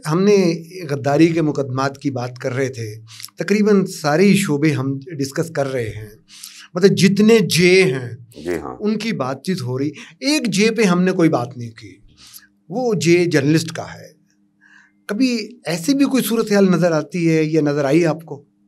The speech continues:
Speaker 2: जर्नलिस्टों पे भी गद्दारी के मुकदमे जो हैं, सुप्रीम कोर्ट में एक बहुत,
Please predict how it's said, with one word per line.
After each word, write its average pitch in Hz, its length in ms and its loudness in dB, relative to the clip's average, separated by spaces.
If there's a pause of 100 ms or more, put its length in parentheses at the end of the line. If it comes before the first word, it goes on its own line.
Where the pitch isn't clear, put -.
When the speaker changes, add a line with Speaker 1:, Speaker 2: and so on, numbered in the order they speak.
(920)
Speaker 2:
जर्नलिस्टों 95 640 0
पे 202 160 2
भी 190 140 -2
गद्दारी 117 420 0
के - 140 -10
मुकदमे 80 500 -12
जो 76 140 -18
हैं, 73 360 -16 (180)
सुप्रीम 98 540 -6
कोर्ट 101 300 0
में 101 240 -2
एक 95 180 -6
बहुत, 107 500 -2